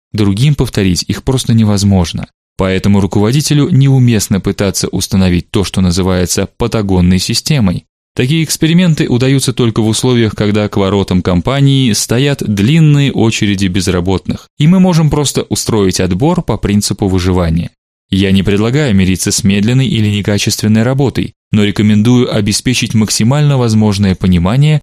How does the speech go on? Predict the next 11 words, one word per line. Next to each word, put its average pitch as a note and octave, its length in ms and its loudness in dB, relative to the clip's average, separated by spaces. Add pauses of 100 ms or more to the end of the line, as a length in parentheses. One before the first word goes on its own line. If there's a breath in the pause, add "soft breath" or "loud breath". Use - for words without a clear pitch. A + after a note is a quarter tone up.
(140)
и C3 100 0
обоснованность C3+ 840 0
оценочных F#2+ 640 -2
суждений. F#2 580 -2 (420)
Дополнительным C3+ 640 0
инструментом C3 600 0
для C3 160 2
этого F3 260 0
послужит E3+ 480 0
компетенция B2 800 0 (160)
планирования, F#2 920 0